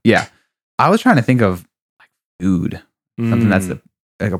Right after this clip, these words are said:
Speaker 1: pure sugar or something that doesn't have, like, things mixed into it. Um, so that gets at maybe a piece of it, this idea of without blemish, without spot.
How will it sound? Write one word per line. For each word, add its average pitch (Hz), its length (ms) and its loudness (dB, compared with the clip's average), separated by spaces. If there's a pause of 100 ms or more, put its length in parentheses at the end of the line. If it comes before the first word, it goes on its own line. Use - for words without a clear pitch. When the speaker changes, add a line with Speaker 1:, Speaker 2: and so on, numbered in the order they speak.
(120)
Speaker 1:
pure 95 760 2
sugar 92 560 0
or 92 40 -2
something 92 680 -2
that 90 140 -4
doesn't 101 200 0
have, 92 240 0
like, 92 140 -4
things 95 200 -4
mixed 92 380 -6
into 92 440 0
it. 90 140 -2 (680)
Um, 101 460 2 (520)
so 190 400 6
that 320 320 -2 (240)
gets 123 300 0
at 120 220 2
maybe 113 280 2
a 95 60 -2
piece - 480 -8 (180)
of 113 240 2
it, 120 240 4
this 117 220 -2
idea 101 520 2
of 95 260 0
without 95 460 -2
blemish, 90 640 -4
without 92 360 -2
spot. - 540 -2